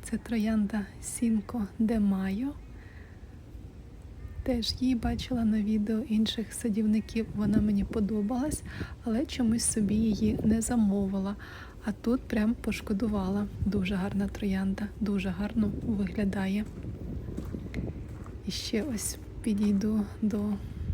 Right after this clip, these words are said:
блакитної троянди. Теж люблю такий колір. І на цьому буду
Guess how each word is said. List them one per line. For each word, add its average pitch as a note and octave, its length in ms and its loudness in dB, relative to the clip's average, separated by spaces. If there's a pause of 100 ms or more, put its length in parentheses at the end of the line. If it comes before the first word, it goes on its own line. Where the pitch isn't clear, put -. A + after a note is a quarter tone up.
(160)
блакитної G#3+ 680 2
троянди. G3 680 0 (1700)
Теж G3+ 380 -2 (200)
люблю G#3+ 460 0 (300)
такий A3 460 -4
колір. A3 440 -2 (1160)
І B3+ 80 4
на A#3+ 140 4
цьому C#4+ 320 0
буду C4+ 320 0